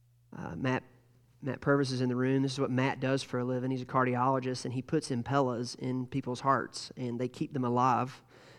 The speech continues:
uh, while they stents or, or, or whatever else. But in my, my brother's circumstances, he, he needed a new heart.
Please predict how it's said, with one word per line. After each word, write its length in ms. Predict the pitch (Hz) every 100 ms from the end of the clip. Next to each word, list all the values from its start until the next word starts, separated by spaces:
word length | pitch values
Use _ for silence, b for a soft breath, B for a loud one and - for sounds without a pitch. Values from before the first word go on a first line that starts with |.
| B
uh, 200 | 135 127
while 260 | 123 123 127
they 160 | 127 123 -
stents 560 | - - 139 127 - -
or, 200 | 127 123
or, 220 | - 127 120 -
or 120 | 123
whatever 380 | 127 123 120 120
else. 200 | 143 127
But 140 | -
in 120 | 131 127
my, 120 | 123 117
my 120 | 127
brother's 420 | 120 135 151 131
circumstances, 880 | - - 123 120 - 123 117 123 120
he, 180 | 135 131
he 100 | 143
needed 240 | 131 131 127
a 40 |
new 100 | 127
heart. 360 | 120 156 147